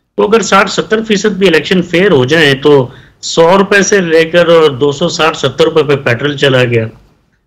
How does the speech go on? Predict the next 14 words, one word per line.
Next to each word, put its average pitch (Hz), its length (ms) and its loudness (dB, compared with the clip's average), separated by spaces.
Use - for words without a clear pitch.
बिजली 196 280 0
और 214 200 2
गैस 170 260 -2
की 196 100 -4
कीमतें 170 500 -4
हर 151 240 -2
हफ्ते, 147 420 -6
हर 151 160 -4
पन्द्रह 156 420 -4
दिन 151 180 -2
बाद 151 220 0
इन्होंने 143 280 0
बढ़ाई 113 440 0
है। 104 200 -8